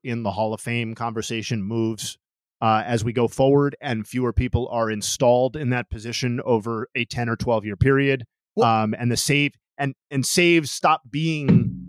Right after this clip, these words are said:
Speaker 1: the shorthand by which we measure closer greatness. I think that's the next
Speaker 2: I've
Speaker 1: thing
Speaker 2: always
Speaker 1: to get over.
Speaker 2: I, I think we're gonna get to a point where we, like,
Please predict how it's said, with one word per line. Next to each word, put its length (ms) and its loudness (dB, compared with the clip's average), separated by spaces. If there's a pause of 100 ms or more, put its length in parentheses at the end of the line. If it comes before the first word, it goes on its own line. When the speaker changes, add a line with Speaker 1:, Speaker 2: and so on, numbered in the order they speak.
(320)
Speaker 1:
the 100 4
shorthand 640 0
by 160 4
which 240 2
we 100 -2
measure 560 -4 (560)
closer 300 2
greatness. 580 -12
I 60 -10
think 160 -2
that's 240 -2
the 80 -8
next 340 -10
Speaker 2:
I've 120 4
Speaker 1:
thing 80 6
Speaker 2:
always 180 6
Speaker 1:
to 40 2
get 40 2
over. 240 -2 (1000)
Speaker 2:
I, 260 2
I 40 2
think 260 -4
we're 100 -8
gonna 180 -4
get 200 -6
to 100 -2
a 60 0
point 280 -6
where 120 -10
we, 180 -14
like, 300 -10